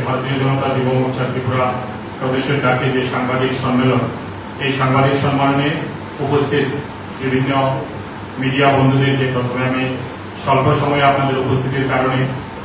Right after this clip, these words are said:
ধন্যবাদ এবং শুভেচ্ছা জ্ঞাপন করছি। আজকে এই সাংবাদিক সম্মেলনে আমাদের মাঝে উপস্থিত আছেন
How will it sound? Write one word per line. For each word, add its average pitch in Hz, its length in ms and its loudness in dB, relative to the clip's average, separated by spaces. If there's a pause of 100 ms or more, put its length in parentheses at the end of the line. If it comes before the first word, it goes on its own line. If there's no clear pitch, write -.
(580)
ধন্যবাদ 135 400 6
এবং 127 200 2
শুভেচ্ছা 131 400 -2
জ্ঞাপন 123 320 -2
করছি। 107 260 -6 (1120)
আজকে 165 240 2
এই 156 160 2
সাংবাদিক 147 380 2
সম্মেলনে 151 520 2 (640)
আমাদের 143 300 2
মাঝে 143 200 2
উপস্থিত 147 460 2
আছেন 143 300 0